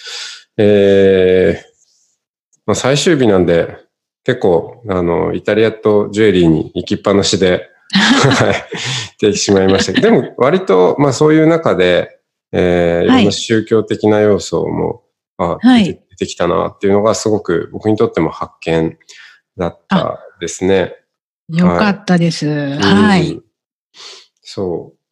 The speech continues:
Speaker 1: ジュエリー、じ-、全然自分に関係ないって思ってたのが、
Speaker 2: うん。
Speaker 1: あ、そうかと。うん。
Speaker 2: そうですね。
Speaker 1: うん。一気に身近に
Speaker 2: いろいろな、はい。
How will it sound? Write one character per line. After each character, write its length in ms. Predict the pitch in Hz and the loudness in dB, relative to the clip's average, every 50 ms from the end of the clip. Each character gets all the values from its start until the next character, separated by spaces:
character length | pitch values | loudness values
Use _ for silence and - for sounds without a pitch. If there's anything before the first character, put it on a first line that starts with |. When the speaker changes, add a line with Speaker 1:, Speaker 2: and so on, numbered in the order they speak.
| _ _ - | _ _ -6
Speaker 1:
ジ 120 | 107 143 | -2 0
ュ 40 | 139 | 0
エ 60 | 107 | 0
リ 180 | 98 92 82 80 | 0 -4 -6 -6
ー、 20 | |
じ-、 180 | - 98 101 104 | -8 -10 -10 -8
全 240 | - - 107 120 | -6 -2 0 2
然 160 | 117 123 123 117 | 2 4 2 2
自 160 | 104 107 104 | 2 2 2
分 140 | 110 120 117 | 2 4 2
に 120 | 117 110 | 2 2
関 200 | - 110 110 104 | 0 0 0 0
係 160 | - 120 113 | 2 2 2
な 120 | 113 113 107 | 2 2 0
い 40 | |
っ 100 | 95 - | -2 -2
て 80 | - 90 | -4 -4
思 120 | 85 87 | -2 -2
っ 20 | 82 | -4
て 120 | - - | -6 -8
た 100 | - 85 | -6 -6
の 140 | 85 87 - | -6 -4 -4
が、 180 | 50 50 - - | -6 -4 2 4
Speaker 2:
う 40 | 262 | 4
ん。 220 | 269 262 262 247 226 | 6 6 6 6 4
Speaker 1:
あ、 120 | 214 196 185 175 165 160 151 147 147 143 | 4 2 0 -2 -4 -6 -8 -10 -14 -8
そ 180 | 143 135 117 | -4 -2 -2
う 80 | 104 - | -2 -4
か 140 | - - - | -6 -10 -10
と。 200 | - - _ _ _ _ _ _ _ _ - | -12 -18 _ _ _ _ _ _ _ _ -4
う 60 | 98 | -2
ん。 340 | 92 87 82 - - - - _ _ _ _ _ _ _ | -2 -2 -2 -4 -8 -12 -18 _ _ _ _ _ _ _
Speaker 2:
そ 160 | - 226 240 | 2 4 4
う 60 | 233 | 4
で 100 | 185 156 | 4 0
す 160 | - - - 165 | -6 -10 -12 -12
ね。 120 | 135 120 | -10 -4
Speaker 1:
う 80 | 117 107 | 0 0
ん。 340 | 98 95 90 85 78 - - _ _ _ _ _ _ _ _ _ _ _ _ _ | 2 2 2 0 -2 -6 -10 _ _ _ _ _ _ _ _ _ _ _ _ _
一 160 | 123 120 - | -12 -12 -10
気 140 | - - 95 | -10 -8 -6
に 80 | 92 87 | -6 -4
身 160 | 85 85 80 | -6 -6 -8
近 200 | 85 - - 190 | -10 -4 0 2
に 60 | 185 | 4
Speaker 2:
い 20 | |
ろ 140 | 233 240 262 | 4 4 4
い 40 | 247 | 6
ろ 100 | 240 233 | 6 6
な、 300 | 220 220 208 190 - - | 6 6 4 2 0 -6
は 360 | - - - 196 196 202 185 160 | -12 -2 0 2 4 4 2 0
い。 220 | 143 - - | -2 -6 -10